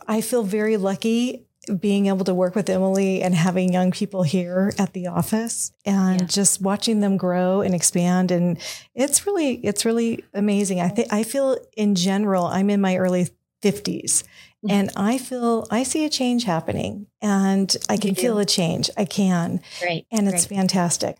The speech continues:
Speaker 2: Saying that it's really nice for, like, the different generations to mix, right? So to,
Speaker 1: Mm-hmm.
Speaker 2: to, to share that knowledge and maybe not just hang around with your, only your, with your age group. Um, you know, talk to, talk to older, you know, women, older,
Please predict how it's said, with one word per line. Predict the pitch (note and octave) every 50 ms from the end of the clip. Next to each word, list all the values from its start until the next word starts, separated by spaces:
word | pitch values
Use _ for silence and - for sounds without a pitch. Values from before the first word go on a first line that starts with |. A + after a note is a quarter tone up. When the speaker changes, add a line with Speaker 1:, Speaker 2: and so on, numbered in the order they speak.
| - -
Speaker 2:
Saying | - - - F3+ G3+ G3+ G3 G3 G3 F3+ - -
that | F3 G3 F3+ F3
it's | F3+ F3+ - -
really | F#3+ F#3 F#3 F3
nice | F3 F3 E3 D#3+ E3+ E3+ - -
for, | - F#3+ F3+ E3+ E3+ D#3+
like, | - - F3+ - -
the | -
different | F3+ F3+ F3 - F3+ E3
generations | - F3+ E3 E3 E3 D#3+ D#3+ D#3 - - D#3+ D#3+ -
to | - F3
mix, | D#3 C#3 - C#3+ D3+ - - - -
right? | E3+ E3 D#3+ D#3+ E3 -
So | B3 - F3+ E3+
to, | - - F#3+
Speaker 1:
Mm-hmm. | E3 D3+ A3
Speaker 2:
to, | G#3 G3+ F#3 E3+ C#3+ C3
to | - F#3
share | F3+ - - F3+ F3 F3+
that | F3+ E3 -
knowledge | F3 E3+ E3+ E3+ E3+ E3+ F3+
and | F3
maybe | E3+ E3+ F3 F3 F3+
not | F3 E3+ D3 -
just | F3 F3 E3 -
hang | F#3 F3 E3+
around | E3 E3+ E3+ E3 E3 D#3+
with | E3 E3 -
your, | F3 E3 - -
only | F3+ F3 F3 F3 F3 F3
your, | E3+ F3 E3+ E3 E3 E3 E3+ E3 - - - - - -
with | F3+ F3 -
your | F3+ F3+ F3 -
age | - F3+ F3 F3 - -
group. | - A3 A3 A3+ A#3 A#3 A#3+ - - - - - - - -
Um, | F#3 F3+ F3+ F3 F3 E3+ F3 E3 -
you | - G3+
know, | F#3+ E3+ D#3+ D#3+ - _ -
talk | - G#3 F3 F3 - -
to, | - G#3 F#3 - -
talk | - - F3+ E3+ -
to | - -
older, | F3+ F3 F3 E3+ F3+ F3 F3 E3+ F3 E3+ - - _ _ -
you | F#3 F#3
know, | E3+ D#3+
women, | E3 F#3 F3+ F#3 F3+ F3+ F3+ - -
older, | - D#3+ E3 D#3 D#3+ E3 E3 D#3+ D#3+